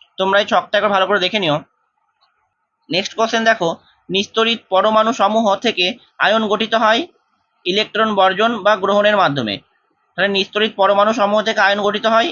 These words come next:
ইলেকট্রন বর্জন বা গ্রহণের মাধ্যমে, অপশন সি হয়ে যাবে রাইট অ্যান্সার। নেক্সট কোশ্চেন,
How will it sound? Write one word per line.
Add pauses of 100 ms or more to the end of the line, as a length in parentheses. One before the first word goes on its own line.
(100)
ইলেকট্রন
বর্জন (100)
বা
গ্রহণের
মাধ্যমে,
অপশন
সি
হয়ে
যাবে
রাইট
অ্যান্সার। (2250)
নেক্সট
কোশ্চেন,